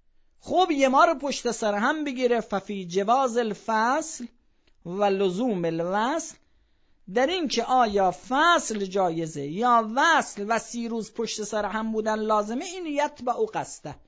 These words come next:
این تابع قصدشه. اونی که خواسته قسم بخوره باید ببینه مرادش چی بوده، آیا این که پشت سر هم بگیره یا نه، با فاصله هم اشکال نداره.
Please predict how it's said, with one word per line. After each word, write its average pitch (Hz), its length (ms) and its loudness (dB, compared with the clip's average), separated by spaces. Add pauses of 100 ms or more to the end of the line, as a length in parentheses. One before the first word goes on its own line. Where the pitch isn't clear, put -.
(220)
این 349 160 -2
تابع 226 540 2
قصدشه. 170 540 -4 (760)
اونی 392 280 0
که 302 180 4
خواسته 233 360 2
قسم 226 500 0
بخوره 262 340 2
باید 294 280 6
ببینه 294 260 -2
مرادش 247 540 2
چی 240 160 -4
بوده، 135 280 -8 (580)
آیا 349 320 8
این 311 160 -2
که 269 100 -2
پشت 220 360 -2
سر 202 240 2
هم 320 280 4
بگیره 330 320 2
یا 254 200 6
نه، 262 200 2
با 226 160 4
فاصله 208 440 0
هم 262 100 0
اشکال 240 440 0
نداره. 147 340 -8